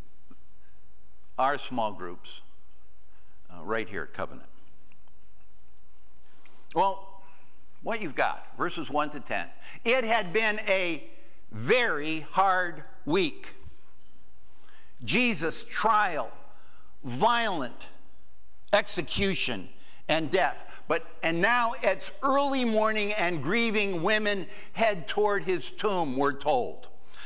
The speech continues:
Suddenly there's a mega earthquake, and an angel comes down from heaven. Uh, it's a little confusing. He's, uh, said to be like l-, lightning and also dressed in white.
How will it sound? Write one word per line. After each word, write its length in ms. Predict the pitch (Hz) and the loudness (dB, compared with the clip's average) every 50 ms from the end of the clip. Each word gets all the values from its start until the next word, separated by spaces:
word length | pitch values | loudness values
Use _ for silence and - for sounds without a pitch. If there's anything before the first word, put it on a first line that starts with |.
| - - | -4 -4
Suddenly 460 | - - - 254 262 254 240 226 208 208 | -2 2 4 4 4 4 2 2 2 4
there's 180 | 208 208 165 | 4 4 4
a 80 | 196 175 | 2 2
mega 440 | 170 185 226 254 269 220 254 262 277 | 2 2 2 2 4 4 2 2 2
earthquake, 580 | 285 269 254 - - - 143 139 120 107 107 - - - - - - - - - - - - | 2 2 2 2 0 -2 0 2 2 0 0 -2 -4 -4 -4 -4 -4 -4 -4 -4 -4 -4 0
and 180 | - 220 214 220 | 2 2 4 4
an 140 | 196 202 233 277 | 2 0 0 0
angel 400 | 262 269 285 277 220 165 208 175 | 2 2 4 2 4 2 2 2
comes 320 | - - 175 170 131 101 | 2 -2 -2 -2 0 2
down 240 | 185 185 180 180 156 | 2 2 2 2 2
from 180 | - 175 170 156 | 0 0 0 2
heaven. 380 | 170 190 202 165 139 123 101 - - - - - | 4 4 4 2 2 0 -2 -2 -2 -2 -4 -2
Uh, 220 | - 170 170 151 - - - - - | 0 2 2 2 2 0 -4 -4 -4
it's 380 | - 107 - - 247 214 - | -4 -4 -4 0 0 0 2
a 60 | 214 214 | 2 2
little 240 | 220 262 277 269 | 4 4 2 2
confusing. 720 | - - 247 226 165 - 220 254 262 247 226 143 156 131 101 - - - | 2 2 0 0 0 0 2 2 4 4 2 2 0 0 0 -2 -2 -2
He's, 280 | - 208 220 196 143 - | 0 0 2 2 0 -2
uh, 480 | - - - - - - - 208 196 175 | -4 -4 -4 -4 -4 -6 -4 -4 -4 -2
said 220 | - - 247 220 | 2 2 2 4
to 60 | 190 196 | 4 2
be 140 | 208 214 | 4 4
like 280 | 202 196 196 208 208 156 - - - - - - - - - - | 4 6 4 4 2 2 -2 -4 -4 -4 -4 -4 -4 -4 -4 -2
l-, 420 | 165 165 165 175 175 180 180 180 170 - - - - | -2 -2 -2 -2 -4 -4 -4 -4 -4 -4 -4 -4 -2
lightning 640 | 147 160 196 254 285 285 269 277 262 262 247 240 240 | 0 4 4 4 4 4 0 0 0 0 2 2 2
and 120 | 214 196 | 2 2
also 460 | 208 220 220 233 208 - - 233 220 | 4 2 2 2 2 2 0 0 0
dressed 460 | 165 - 196 240 233 214 - - - | 2 2 2 2 2 2 0 0 0
in 200 | - 196 180 240 | 0 0 0 2
white. 420 | 226 262 277 269 214 160 - - | 2 2 2 2 2 0 -2 -2